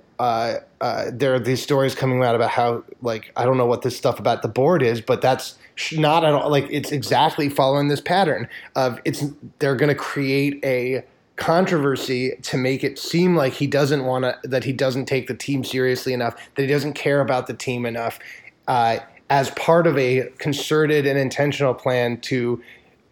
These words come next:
m-, remove him from the squad in favor of a person that they are more in favor of. And this is just, and again, just to wrap up this entire show with the same thing we were talking about at the beginning,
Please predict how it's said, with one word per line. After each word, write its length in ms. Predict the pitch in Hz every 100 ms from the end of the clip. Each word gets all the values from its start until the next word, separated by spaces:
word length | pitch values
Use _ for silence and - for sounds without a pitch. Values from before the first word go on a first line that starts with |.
| _ 139
m-, 160 | 147
remove 420 | 147 131 143 151
him 300 | 139 143 143
from 160 | 143 135
the 80 | 120
squad 380 | - 131 123 120
in 80 | 117
favor 400 | 127 123 117 110
of 440 | 117 110 104 - _ _ _ -
a 80 |
person 380 | 120 131 123 127
that 200 | 120 113
they 340 | 120 120 117 120
are 180 | 123 120
more 220 | 117 120
in 80 | 131
favor 320 | - 175 165
of. 80 | 143
And 160 | - 175
this 160 | 220
is 80 | 220
just, 240 | 240 240 - - - -
and 100 | 180
again, 300 | 165 214 139
just 260 | 185 220
to 240 | 269 262 - _ -
wrap 360 | 135 165 214
up 140 | 220 208
this 160 | 180
entire 420 | 170 165 175 175 143
show 260 | 190 185
with 140 | 147 147
the 80 |
same 340 | 139 151 160 165
thing 160 | 156
we 60 | 139
were 80 | 139
talking 320 | 135 131 135
about 120 | 139
at 60 | 139
the 40 |
beginning, 400 | 151 139 196 135